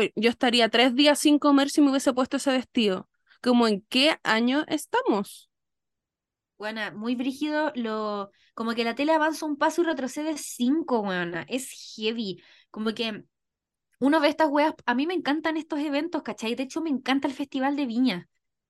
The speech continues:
Speaker 2: Pero, mm, este tipo de cosas me hacen pensar como que, mm, por estas weas la tele está en decadencia, pues, weona. Por esta wea
Speaker 1: Porque
Speaker 2: no tienen rating, por esta wea la gente le deja de gustar el Festival de Viña, o más, en realidad las nuevas generaciones.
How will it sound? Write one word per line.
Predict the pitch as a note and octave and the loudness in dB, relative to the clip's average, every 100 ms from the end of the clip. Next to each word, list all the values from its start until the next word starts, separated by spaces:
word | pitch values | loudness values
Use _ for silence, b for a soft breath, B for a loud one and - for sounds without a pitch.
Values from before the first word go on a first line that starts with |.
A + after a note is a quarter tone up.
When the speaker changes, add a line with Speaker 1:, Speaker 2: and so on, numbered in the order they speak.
| _ _ - | _ _ 0
Speaker 2:
Pero, | A#3 A#3 A#3+ A#3 A#3 | 2 2 2 0 -2
mm, | A3+ A3+ | -4 -4
este | C4 C4+ | -6 -6
tipo | C#4+ C#4 | -4 -2
de | D#4+ | -2
cosas | D#4 E4+ | 0 0
me | D#4 | 0
hacen | E4 D#4 | -2 0
pensar | C#4+ C4+ C#4+ | 0 0 -2
como | D#4+ D4+ C#4 | -2 -4 -2
que, | C4 B3 A#3+ | -2 0 0
mm, | A3 A3 _ _ _ _ _ _ _ _ - | -4 -8 _ _ _ _ _ _ _ _ 0
por | B3 | 2
estas | D#4+ D#4+ E4+ | 2 0 -2
weas | D4+ E4+ | 0 2
la | E4+ E4 | 2 0
tele | D#4+ E4+ | -4 -4
está | E4 | -4
en | D#4 | -6
decadencia, | D#4 D4+ D4+ F4 - B3 | -2 -2 -2 -4 -4 -6
pues, | G#3+ G3 | -6 -6
weona. | F#3+ F3+ E3+ F3 F3+ _ _ _ _ _ _ | -6 -6 -8 -10 -14 _ _ _ _ _ _
Por | A3+ C4+ | 0 0
esta | C#4+ D#4 | 4 4
wea | D#4 | 4
Speaker 1:
Porque | |
Speaker 2:
no | D4+ | 2
tienen | D4 D4+ C#4+ | -2 -2 -2
rating, | A#3 C#4+ C#4 B3 A#3 B A#3+ G#3+ | -2 -4 -2 -4 -4 B -10 -2
por | B3 | -2
esta | C4 | 0
wea | C#4+ C#4+ | 0 0
la | |
gente | C#4+ C#4+ C#4+ | -2 -4 -2
le | C#4 | -4
deja | C#4+ D4 | -2 -2
de | |
gustar | C#4+ C4+ C4 | -2 -4 -6
el | C4+ | -6
Festival | C4+ C4+ C4 C4 | -6 -2 -2 -2
de | C4 | -2
Viña, | C4+ C#4 C4+ | 0 0 -2
o | |
más, | A3 C4 D#4 C#4 | -2 -2 -2 -6
en | A3+ | -10
realidad | G#3+ G#3+ B3+ | -8 -4 0
las | D#4 | 2
nuevas | C4+ D#4 D#4 | 2 2 0
generaciones. | D#4 C4+ A3 - C4+ | -4 -4 -4 -4 -2